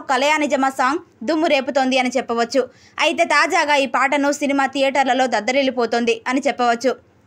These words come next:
మరి ఈ కలయా నిజమా సాంగ్ అతి కొద్ది రోజుల్లోనే భారీ హిట్ను కొట్టి రికార్డులను బద్దలు కొడుతూ రచ్చరచ్చ చేస్తుంది ఈ పాట. మరి సినిమాకు సంబంధించిన పూర్తి పాటను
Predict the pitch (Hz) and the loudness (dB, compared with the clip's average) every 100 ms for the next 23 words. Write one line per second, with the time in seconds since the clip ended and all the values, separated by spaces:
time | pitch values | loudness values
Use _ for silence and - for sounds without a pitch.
0 | _ _ - 339 381 370 339 294 269 359 | _ _ -4 0 2 0 0 0 2 2
1 | 381 339 311 330 294 302 247 240 277 269 | 2 0 0 0 0 0 -2 -2 0 0
2 | 247 262 285 349 294 277 277 233 240 254 | 2 2 2 2 2 2 0 2 0 0
3 | 247 240 262 254 247 262 359 - _ - | -2 -4 -6 -2 -2 -2 -4 -6 _ -8
4 | 294 381 285 277 277 220 208 294 320 285 | 0 0 2 0 2 0 0 -2 2 0
5 | 277 294 220 269 233 226 277 240 240 247 | 2 2 0 0 -2 -2 -2 -4 -4 -2
6 | 254 233 214 214 240 - _ - 285 339 | -2 0 0 0 -2 -4 _ -4 -2 0
7 | 359 349 - 320 339 370 339 339 269 269 | -2 -4 -2 0 2 0 0 -2 0 2
8 | 277 277 294 285 294 _ - 359 - 311 | 0 0 -2 -4 -4 _ -4 -4 -2 0
9 | 294 277 269 | 0 2 0